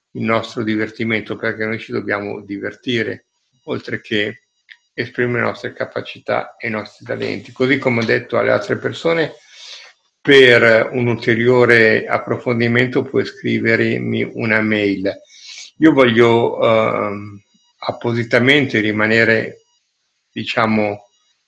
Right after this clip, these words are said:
eh, in un senso un po' generalizzato nelle risposte, perché?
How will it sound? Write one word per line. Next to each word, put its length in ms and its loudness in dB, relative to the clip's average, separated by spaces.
eh, 420 -6
in 160 -6
un 160 -4
senso 340 0
un 80 -2
po' 160 2
generalizzato 840 0
nelle 260 -2
risposte, 680 0
perché? 640 0